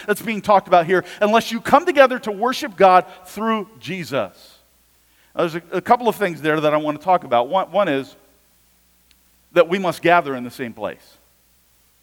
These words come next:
We must gather in the same place. You say, "Well, can I worship on my own?" Absolutely. In fact,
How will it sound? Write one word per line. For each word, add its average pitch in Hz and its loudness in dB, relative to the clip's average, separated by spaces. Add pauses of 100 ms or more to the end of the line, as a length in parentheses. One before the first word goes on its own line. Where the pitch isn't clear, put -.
(1500)
We 214 -8
must 233 0
gather 156 0
in 117 -12
the 117 -14
same - -10
place. - -8 (1160)
You 240 -8
say, 339 2
"Well, 269 4
can 269 2
I 254 6
worship 254 -2
on 262 4
my 262 6
own?" 294 6 (240)
Absolutely. 302 4 (260)
In 277 0
fact, 294 2